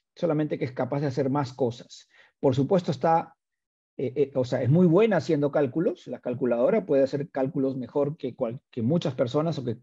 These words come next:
po-, podría decir que cualquier persona, este, con lo cual nos ha superado la calculadora hace años haciendo cálculos.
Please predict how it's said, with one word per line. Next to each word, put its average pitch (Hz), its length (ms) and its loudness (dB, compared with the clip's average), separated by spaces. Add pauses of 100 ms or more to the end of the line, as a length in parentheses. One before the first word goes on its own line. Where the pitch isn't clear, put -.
(140)
po-, 123 180 -8
podría 127 380 2
decir 131 260 2
que 135 100 -2
cualquier 120 380 0
persona, 143 520 0 (800)
este, - 240 -6
con 120 120 -4
lo 110 120 -2
cual 143 280 4
nos 120 160 -2
ha 127 60 -6
superado 135 580 2
la 143 140 0
calculadora 127 720 0
hace 131 220 -6
años 139 400 -2
haciendo 143 320 -4
cálculos. 165 640 -2